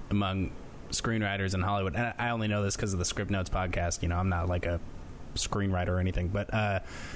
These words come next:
they say, like, you're not officially a Hollywood screenwriter unless you've written on the Stretch Armstrong movie,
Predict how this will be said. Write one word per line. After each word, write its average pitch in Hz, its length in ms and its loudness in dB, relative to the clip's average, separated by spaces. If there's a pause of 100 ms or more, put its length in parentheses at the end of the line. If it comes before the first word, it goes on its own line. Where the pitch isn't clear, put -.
(480)
they 131 140 2
say, 123 300 0
like, 107 340 0
you're 123 160 4
not 113 420 2
officially 110 460 2
a 104 100 4
Hollywood 107 380 2
screenwriter 123 680 2
unless 110 340 2
you've 101 200 2
written 104 300 2
on 101 180 2
the 95 80 2
Stretch - 340 0
Armstrong 139 540 2
movie, 165 340 2